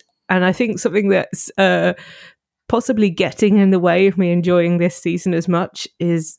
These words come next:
with all of the new season quests, all of the areas to discover, I've risen to a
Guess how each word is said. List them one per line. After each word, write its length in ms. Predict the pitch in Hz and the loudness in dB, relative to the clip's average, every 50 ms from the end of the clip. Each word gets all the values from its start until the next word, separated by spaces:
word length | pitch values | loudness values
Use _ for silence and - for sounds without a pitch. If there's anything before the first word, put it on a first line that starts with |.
| _ | _
with 180 | - 196 190 180 | 0 0 2 4
all 220 | 202 220 233 208 | 4 2 2 2
of 100 | 208 190 | 0 0
the 80 | - 190 | 0 0
new 180 | 180 175 165 165 | 2 2 2 0
season 440 | - - 165 156 156 156 147 143 | 0 -2 -2 -2 -2 -2 -4 -6
quests, 440 | 147 - - 156 151 151 - - - - | -8 -8 -6 -6 -6 -6 -6 -6 -2 2
all 180 | 190 202 208 190 | 4 4 4 4
of 80 | 180 | 2
the 140 | - 165 160 | 0 0 0
areas 320 | 160 156 - - 156 - | 0 -2 -2 -4 -8 -10
to 100 | - - | -8 -8
discover, 580 | 147 151 143 - - 160 139 - - - - 151 - _ - - - - - - - - - - _ _ _ _ - | -6 -6 -6 -4 -4 -4 -4 -4 -4 -4 -4 -4 -6 _ -18 -20 -20 -20 -20 -20 -20 -20 -20 -20 _ _ _ _ -2
I've 360 | 170 170 170 170 160 185 - _ - - _ _ _ _ _ | 0 2 2 0 -2 -4 -12 _ -20 -20 _ _ _ _ _
risen 460 | - 175 175 196 208 196 - 180 185 | -6 -2 0 0 0 2 0 0 0
to 160 | - - 175 | 2 2 0
a 100 | 170 151 | 0 0